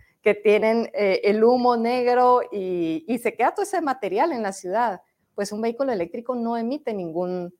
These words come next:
ningún material particulado, no existe combustión. Entonces tiene altos impactos en la salud de las personas y también de los pilotos que los usan. Siguiente. Ahora les quisiera hablar un poco en cuanto a lo que es la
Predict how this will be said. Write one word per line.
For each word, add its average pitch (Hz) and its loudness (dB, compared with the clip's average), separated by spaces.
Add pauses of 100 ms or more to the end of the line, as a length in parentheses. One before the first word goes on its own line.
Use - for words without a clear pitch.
(420)
ningún 196 0
material 202 0
particulado, 185 2
no 202 -4
existe 233 -8
combustión. 151 -6
Entonces 185 -6
tiene 240 -4
altos 220 -4 (240)
impactos 202 0
en 233 -4
la 214 4
salud 214 0
de 226 0
las 180 -4
personas 240 -4
y 254 -12
también 185 -4
de 202 -2
los 214 -4
pilotos 139 -10
que 202 -8
los 220 -8
usan. 214 -6 (1200)
Siguiente. 170 -4 (2000)
Ahora 269 4
les 339 -2
quisiera 269 4
hablar 254 4
un 269 -2
poco 269 2
en 247 -6
cuanto 226 -2
a - -2
lo 208 -4
que 214 -4
es 226 -8
la 269 -2